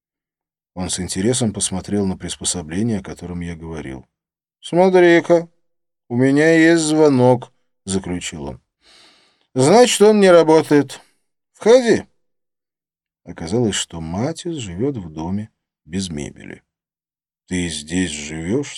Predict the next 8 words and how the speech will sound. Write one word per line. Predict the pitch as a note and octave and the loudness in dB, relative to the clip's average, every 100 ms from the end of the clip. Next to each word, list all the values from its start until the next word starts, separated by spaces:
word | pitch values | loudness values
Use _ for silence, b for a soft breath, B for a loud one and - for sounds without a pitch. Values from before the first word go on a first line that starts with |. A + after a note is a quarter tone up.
| - | -18
спросил | E2+ - - - | -16 -14 -16 -18
я. | - - _ _ _ _ _ _ _ _ _ | -20 -20 _ _ _ _ _ _ _ _ _
Эхо | F2 F2+ - | -6 -6 -6
моего | D#2+ D#2 D#2 D#2 | -12 -12 -10 -8
голоса | F#2+ F#2+ E2 D#2 | -6 -6 -8 -12
заметалось | D#2+ E2 D#2+ D2 C#2+ - | -10 -12 -10 -12 -12 -14
между | D2+ C#2+ | -16 -16
стенами. | C#2+ - E2 D2+ C2+ C2+ | -16 -16 -16 -16 -18 -20